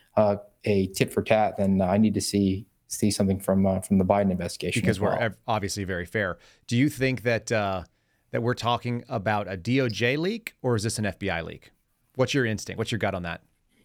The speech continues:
Speaker 1: Um, I think D O J. I think that it's just there, there's too much, um,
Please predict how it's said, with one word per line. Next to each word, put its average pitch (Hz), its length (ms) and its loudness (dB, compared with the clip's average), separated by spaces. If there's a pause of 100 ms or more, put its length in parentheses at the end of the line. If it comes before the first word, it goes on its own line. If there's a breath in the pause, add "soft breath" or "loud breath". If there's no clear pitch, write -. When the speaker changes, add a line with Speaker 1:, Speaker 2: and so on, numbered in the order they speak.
(480)
Speaker 1:
Um, 170 600 4
I 147 80 4
think 165 360 0
D 120 220 4
O 98 80 2
J. 87 500 0 (200)
I - 60 -16
think 104 280 4
that 101 160 0
it's 104 180 0
just - 240 -2
there, 107 200 4
there's 98 380 0 (200)
too 113 300 6
much, 104 680 2
um, 95 480 0